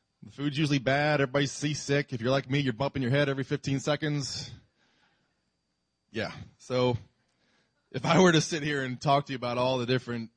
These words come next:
episodes, if you will, where it was an issue, we might miss kickoff tonight, Super Bowl. Um, but just to give you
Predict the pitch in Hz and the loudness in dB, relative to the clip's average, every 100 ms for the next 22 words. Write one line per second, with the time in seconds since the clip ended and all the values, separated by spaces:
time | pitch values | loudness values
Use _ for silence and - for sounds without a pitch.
0 | _ _ _ _ 135 123 113 - 113 110 | _ _ _ _ -10 -8 -8 -8 -8 -8
1 | 107 113 110 104 110 110 104 107 107 - | -10 -14 -12 -8 -6 -6 -8 -10 -10 -12
2 | 107 101 113 117 110 107 101 - _ _ | -16 -16 -14 -12 -10 -8 -8 -12 _ _
3 | _ _ _ _ _ _ - 113 123 113 | _ _ _ _ _ _ -12 -8 -8 -8
4 | 113 - 131 107 104 - 107 113 - - | -10 -8 -6 -6 -8 -8 -8 -8 -10 -14
5 | - 135 107 95 95 - 135 135 120 98 | -12 -4 -2 -2 -4 0 4 6 4 0
6 | - - _ _ _ _ _ _ _ _ | -8 -18 _ _ _ _ _ _ _ _
7 | - 135 127 147 139 123 143 131 127 123 | -6 -4 -2 -2 -2 -2 0 2 2 2
8 | 113 | 0